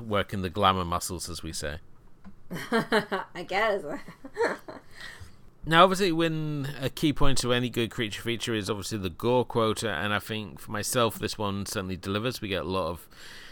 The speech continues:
Speaker 1: bitten off limbs, which is always cool, and we also
Speaker 2: Mm.
Speaker 1: get, um, a bit of childhood trauma as a child is thrown into a swimming pool, which the alligator's lurking in.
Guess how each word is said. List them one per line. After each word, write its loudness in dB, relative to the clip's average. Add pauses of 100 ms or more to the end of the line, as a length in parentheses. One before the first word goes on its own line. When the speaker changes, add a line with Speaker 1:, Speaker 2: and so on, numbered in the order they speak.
(160)
Speaker 1:
bitten 6
off -2
limbs, 4
which -6
is -4
always -2
cool, 0
and -2
we 2
also 0
Speaker 2:
Mm. -6
Speaker 1:
get, 0
um, 2
a -6
bit -2
of -6
childhood 0
trauma 0 (440)
as 0
a 6
child 4
is -4
thrown 2
into -2
a 0
swimming -2
pool, 0
which -2
the -4 (160)
alligator's 0
lurking 4
in. 0